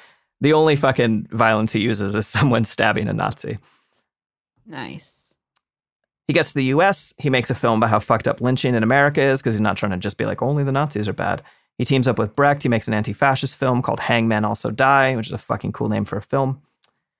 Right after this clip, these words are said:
Speaker 1: He
Speaker 2: Mm-hmm.
Speaker 1: stayed consistent. And so he's credited with the first dystopia, the blueprint for the serial killer movie, the entertainment war flick, and film noir. All fucking Fritz Lang. Anti-fascists get shit done, is my theory.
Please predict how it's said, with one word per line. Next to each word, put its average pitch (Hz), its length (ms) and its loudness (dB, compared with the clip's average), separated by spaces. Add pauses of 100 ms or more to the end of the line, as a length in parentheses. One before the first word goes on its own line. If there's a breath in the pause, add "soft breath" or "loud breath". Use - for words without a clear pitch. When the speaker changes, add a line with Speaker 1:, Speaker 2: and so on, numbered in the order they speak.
(300)
Speaker 1:
He 202 60 -18
Speaker 2:
Mm-hmm. 196 180 -2
Speaker 1:
stayed 147 400 0
consistent. - 720 -2 (680)
And 156 80 2
so 175 60 4
he's 156 80 2
credited 170 400 2
with 147 120 2
the 143 60 0
first 131 300 0
dystopia, 113 580 0
the 110 140 0
blueprint 139 520 0
for 123 120 -2
the 107 100 -4
serial 139 380 2
killer 147 320 0
movie, 151 500 -2
the 117 220 -2
entertainment 131 560 0
war 110 220 0
flick, - 380 -4 (200)
and 123 180 0
film 113 240 0
noir. 87 360 -2 (800)
All 113 240 2
fucking 107 500 -4 (240)
Fritz - 240 -6
Lang. 92 280 -6
Anti-fascists 117 640 -2
get - 140 -4
shit - 220 -10
done, - 260 -12 (200)
is - 140 -8
my - 120 -6
theory. - 340 -10